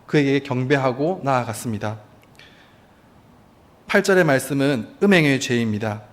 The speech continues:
모압 여인들과 음행하여 하나님께 벌을 받았던 민수기 이십오 장의 말씀을 이야기하고 있습니다.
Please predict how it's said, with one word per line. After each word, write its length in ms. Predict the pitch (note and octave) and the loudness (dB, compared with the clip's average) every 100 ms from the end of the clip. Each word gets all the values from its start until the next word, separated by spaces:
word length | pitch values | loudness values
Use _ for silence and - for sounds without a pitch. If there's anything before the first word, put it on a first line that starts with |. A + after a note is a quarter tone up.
| _ _ _ _ _ _ _ _ - - | _ _ _ _ _ _ _ _ -20 0
모압 320 | C#3 F3 E3 | 4 4 6
여인들과 680 | D#3+ F3 F3 D#3 C#3+ D3 F3+ | 4 4 0 0 2 2 2
음행하여 680 | F3 D#3+ C3+ A#2+ A#2+ G#2+ - | 2 0 0 -2 -2 -6 -10
하나님께 600 | - E3+ D#3 C#3+ D3 C#3+ | -4 0 0 0 -2 0
벌을 280 | C3+ C3+ E3 | 2 2 2
받았던 640 | C3+ A#2 A2 A2+ A#2 A2 - - | 0 -4 -6 -6 -6 -8 -16 -8
민수기 360 | C#3+ D#3 D#3 D#3 | -2 -2 0 -2
이십오 280 | B2+ C#3 B2 | -2 -2 -2
장의 180 | C3+ C3+ | 0 0
말씀을 580 | A2+ G#2 A#2 B2 G3+ - - | -2 -4 -4 -2 -4 -8 -14
이야기하고 460 | C#3 B2+ B2 A#2 A2+ | -4 -4 -2 -4 -6
있습니다. 460 | G#2+ A2+ G2 G2 | -10 -10 -12 -12